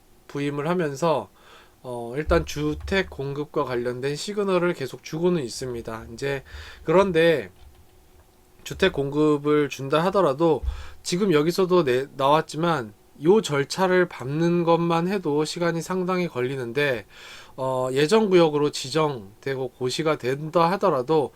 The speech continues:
거기서부터 또다시 이제 그 주민 합의체를 구성하거나 조합 설립이 돼서 또 사업이 시행돼서,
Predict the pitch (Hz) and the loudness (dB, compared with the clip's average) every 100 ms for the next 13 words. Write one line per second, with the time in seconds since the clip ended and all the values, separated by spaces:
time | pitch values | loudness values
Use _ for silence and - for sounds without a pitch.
0 | - - - - 143 165 180 170 180 202 | -14 -20 -12 -6 -2 0 0 -2 -2 2
1 | 202 185 190 180 151 117 135 131 123 - | 2 2 2 2 2 -2 -4 -4 -6 -12
2 | - - - 117 113 113 110 - 151 156 | -18 -16 -8 -6 -6 -8 -10 -10 -6 -2
3 | 156 190 208 180 170 147 120 135 139 151 | 0 0 0 0 0 0 -4 -4 -4 -4
4 | 135 123 127 131 - 175 175 165 117 127 | -4 -4 -2 -2 0 0 0 -4 -4 -2
5 | 139 131 202 - - - - 127 - 202 | 0 2 2 -2 -20 -20 -14 -12 0 4
6 | 196 170 135 - 214 196 175 131 123 135 | 4 2 -4 -2 -2 -2 -4 -4 0 0
7 | 104 | -2